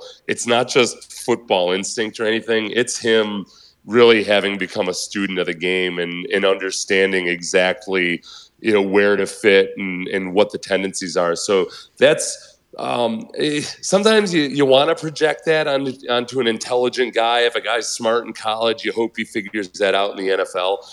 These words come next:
Um, I think with Jalen Pitre, he's already well on his way. And, and Lovie probably is really looking forward to working with him when he's gonna, when he, when he does play sometimes in that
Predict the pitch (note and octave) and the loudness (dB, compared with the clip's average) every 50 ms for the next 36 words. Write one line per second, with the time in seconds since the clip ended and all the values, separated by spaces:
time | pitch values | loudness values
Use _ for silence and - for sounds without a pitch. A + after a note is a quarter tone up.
0 | - - _ - - A2 G#2+ G2+ G2 G2+ G#2 A2 G#2+ D3 D3 C#3+ A#2 F#2+ A2+ A#2 | -20 -20 _ -6 -2 0 2 2 2 0 0 2 2 4 2 2 2 2 4 4
1 | A2 G#2 G2+ - A2+ A2+ G#2+ - G#2 G2+ F#2+ F#2+ F2+ G2 G2 G2 F#2+ F2+ F2 F2 | 4 4 2 0 -2 -2 -2 -2 -4 -4 -4 0 2 4 4 4 4 2 2 4
2 | F2+ F2+ F2+ F2+ F2+ F2 F2 E2+ - E2+ F2 E2+ F2 F2+ F2+ - - - - - | 4 4 4 4 4 2 0 -4 -2 0 2 2 4 2 0 -2 -8 -18 -20 -20
3 | _ _ _ - B2 A#2 A2 G#2+ G#2 G2+ G2 G2 G2 F#2+ E2+ D#2+ - - - A#2+ | _ _ _ 4 4 6 6 4 2 0 -2 -4 -8 -10 -10 -12 -14 -6 -2 0
4 | A#2 A2+ A2 G#2+ G2+ A#2 A#2+ A#2+ A2+ A#2+ A#2 A2+ - A#2 G#2+ G2+ G2+ F#2+ G2 F#2 | 0 0 0 -2 2 4 4 4 4 2 0 -2 0 0 2 2 2 2 0 -2
5 | F#2 G2 F#2+ F#2 F#2 F#2 F2+ F2 E2 _ _ _ _ - - A2 F#2+ F#2 A2 G#2+ | -2 -2 0 0 -2 -2 -4 -6 -10 _ _ _ _ -6 -6 -4 -2 0 0 2
6 | G2+ G2 G2 G2 G2 G2 G2 F2+ - G#2+ G2+ F#2+ F#2+ F2 F2 E2+ F#2+ F#2 F#2 G2+ | 2 2 2 0 0 -2 -4 -6 -2 0 0 0 0 0 -2 -2 -2 -2 -2 -4
7 | G2 F#2+ F#2 E2+ F#2+ F#2 F2+ G2 G2 G2 F#2+ F#2 E2+ G2+ F#2+ F2+ F2 E2+ - - | -4 -4 -2 0 -2 0 2 2 2 2 0 0 -2 -2 0 0 -2 -4 -8 -14
8 | - _ - B2 C3 B2 A2 B2 B2+ A2+ D3 - B2 C3 C3 C3 B2+ A#2 G#2+ A2+ | -20 _ 2 4 4 4 6 4 2 2 2 2 4 4 4 4 4 4 4 4
9 | G#2+ G2+ G#2 - - B2 G#2+ G#2+ G#2 - A2 G2 F#2+ F#2 G2 F#2+ F2+ F2 F#2 F2+ | 4 4 0 0 0 2 2 2 2 0 -2 -4 -4 -4 -4 -4 -2 -2 -4 -2
10 | F#2 F2+ F2+ - | -2 -2 -2 -4